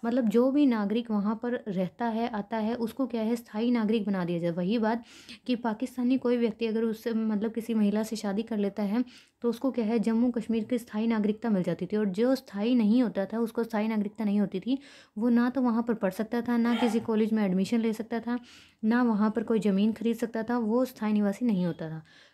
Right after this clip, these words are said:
तो उन्होंने क्या किया, थर्टी फ़ाइव ए में स्थायी निवासी को, का विशेषाधिकार प्राप्त दे दिया गया था। और ये वाली कंडीशन जो है,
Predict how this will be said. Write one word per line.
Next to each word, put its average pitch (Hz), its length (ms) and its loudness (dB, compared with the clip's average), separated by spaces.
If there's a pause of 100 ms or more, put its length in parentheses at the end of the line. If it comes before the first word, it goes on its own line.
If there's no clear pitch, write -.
(100)
तो 262 60 0
उन्होंने 269 460 4
क्या 254 160 -2
किया, 226 260 -4
थर्टी 220 160 0
फ़ाइव 226 280 -2 (120)
ए 226 160 2
में 226 160 4
स्थायी 226 260 -2
निवासी 208 400 0
को, 240 380 -2 (420)
का 220 180 -4
विशेषाधिकार 220 800 0
प्राप्त 208 460 -4 (220)
दे 180 420 2
दिया 160 200 0
गया 160 180 -4
था। 175 160 -6 (120)
और 240 120 2
ये 240 420 4
वाली 247 260 0
कंडीशन 220 560 0
जो 233 100 0
है, 214 240 -2